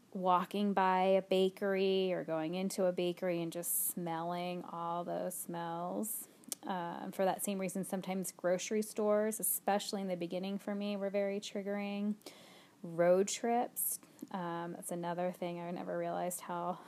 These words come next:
<laughs> um, a lot of these things, like road trips, I made all about, like, the snacks I was going to eat.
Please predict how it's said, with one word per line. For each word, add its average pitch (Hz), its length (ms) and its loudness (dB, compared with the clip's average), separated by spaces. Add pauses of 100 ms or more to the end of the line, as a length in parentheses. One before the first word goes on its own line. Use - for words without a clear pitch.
<laughs> - 840 -8
um, - 420 -2 (300)
a 190 100 6
lot 180 240 6
of 180 120 4
these 180 180 2
things, 185 360 0
like 180 220 0
road 202 220 8
trips, - 400 4
I 185 280 4
made 185 320 2
all 180 280 2
about, 170 280 2
like, 175 200 0
the 175 60 -2
snacks 175 440 -4
I 175 140 -4
was - 140 -6
going 160 320 -6
to - 100 -12
eat. 175 340 -4